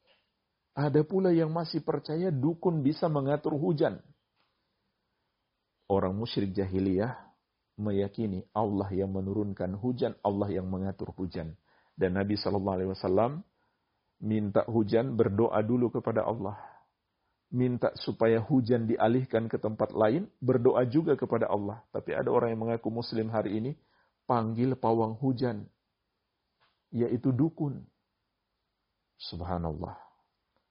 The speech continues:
Lebih musyrik daripada orang musyrik jahiliyah dahulu.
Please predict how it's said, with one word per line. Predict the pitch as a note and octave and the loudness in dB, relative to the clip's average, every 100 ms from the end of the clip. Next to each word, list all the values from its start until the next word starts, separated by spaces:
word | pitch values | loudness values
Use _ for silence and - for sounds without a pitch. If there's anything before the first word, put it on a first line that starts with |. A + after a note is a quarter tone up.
| - | 0
Lebih | G#2+ G#2+ G#2+ | 2 4 0
musyrik | C#3+ - A2+ - | -2 -2 -2 -2
daripada | G2+ G2 F#2 F#2 A2+ - - | 0 0 0 -2 -4 -4 -4
orang | F#2+ F#2 | -4 -2
musyrik | F#2+ - A2 - | -6 -8 -10 -8
jahiliyah | F2 F2+ F#2+ G2 F#2 | -4 -2 -2 0 -2
dahulu. | E2 E2 - | -4 -10 -12